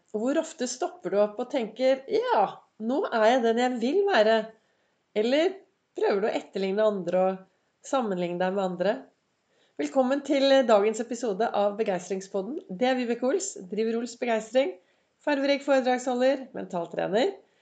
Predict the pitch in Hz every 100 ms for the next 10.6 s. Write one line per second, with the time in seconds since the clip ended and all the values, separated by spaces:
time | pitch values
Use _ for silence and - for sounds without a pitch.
0 | _ _ _ _ - 320 277 269 254 247
1 | 226 240 233 - 240 247 294 - - 311
2 | 220 208 202 214 214 220 226 - 262 -
3 | 277 403 - 330 277 202 226 - - 240
4 | 202 175 202 196 190 190 185 151 165 151
5 | 139 - _ _ _ _ _ - 269 302
6 | 277 277 262 254 233 226 226 247 - 285
7 | 349 - - - 262 254 220 220 220 269
8 | 311 - 247 214 214 208 185 185 202 165
9 | 160 175 - 170 - 175 165 180 202 208
10 | 208 180 156 - 170